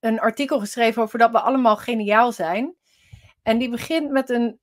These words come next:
nasa-studie. Of George Land wordt door de nasa gevraagd om een test te ontwerpen, eh, waarmee getest wordt of, of, of iemand geniaal of super creatief is. Wat binnen nasa natuurlijk heel belangrijk is, omdat je wil dat mensen hele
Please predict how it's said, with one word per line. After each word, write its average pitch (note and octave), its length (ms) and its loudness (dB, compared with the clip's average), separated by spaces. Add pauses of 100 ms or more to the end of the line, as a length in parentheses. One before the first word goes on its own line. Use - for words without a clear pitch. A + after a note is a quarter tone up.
nasa-studie. G#3+ 1040 0
Of - 260 -10
George B3 400 -2
Land B3+ 320 2
wordt A#3+ 180 -2
door A3+ 100 0
de G#3+ 80 -4
nasa C4 460 0
gevraagd G#3+ 640 -4
om A3 200 -4
een G#3+ 360 -6 (120)
test D4+ 260 -2
te - 100 -10
ontwerpen, A3 840 2 (500)
eh, G#3+ 320 4
waarmee A#3 280 4
getest C#4+ 440 -2
wordt A#3+ 220 -4
of, G#3+ 240 -10
of, G#3+ 200 -6
of G#3 180 -10
iemand G#3+ 460 -2
geniaal A3+ 800 4
of G3 120 -6
super C4+ 360 -8
creatief A3+ 580 -6
is. G3+ 440 -6 (380)
Wat G#3 160 -10
binnen A#3+ 280 2
nasa B3 360 2
natuurlijk G#3 420 -4
heel G3+ 160 0
belangrijk G#3+ 600 2
is, G#3 340 -4
omdat G3+ 260 -8
je G3+ 100 -4
wil G#3+ 220 0
dat G3 140 -2
mensen G3 360 -4
hele G#3+ 560 -2